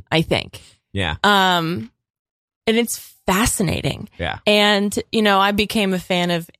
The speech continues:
Speaker 1: Anthony Bourdain as a T V personality
Speaker 2: Yeah,
Speaker 1: and as
Speaker 2: of
Speaker 1: a
Speaker 2: course.
Speaker 1: T V
Speaker 2: As
Speaker 1: chef.
Speaker 2: many of us did.
Speaker 1: Um,
Speaker 2: Because no matter where he went,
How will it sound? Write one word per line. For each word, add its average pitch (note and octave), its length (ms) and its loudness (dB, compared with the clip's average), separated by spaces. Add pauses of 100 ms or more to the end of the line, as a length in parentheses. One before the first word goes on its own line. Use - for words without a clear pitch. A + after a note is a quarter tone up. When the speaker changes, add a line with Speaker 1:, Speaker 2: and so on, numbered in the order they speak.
(420)
Speaker 1:
Anthony E3+ 440 0
Bourdain D#3 680 -2
as E3 280 -4
a D3+ 120 2
T E3+ 260 0
V D#3 200 0
personality - 720 -2
Speaker 2:
Yeah, G2 100 0
Speaker 1:
and - 80 -2
as E3 80 -2
Speaker 2:
of - 60 -4
Speaker 1:
a - 40 0
Speaker 2:
course. - 100 -6
Speaker 1:
T E3 140 2
V D#3 120 2
Speaker 2:
As D3+ 60 0
Speaker 1:
chef. G2+ 280 0
Speaker 2:
many E2 100 -2
of D2+ 80 -6
us F2 120 -6
did. D2 240 -6 (300)
Speaker 1:
Um, F3 540 2 (120)
Speaker 2:
Because F#2+ 680 -2
no F#2 200 0
matter G2+ 240 2
where G#2+ 220 2
he C3+ 140 -2
went, G#2 440 -4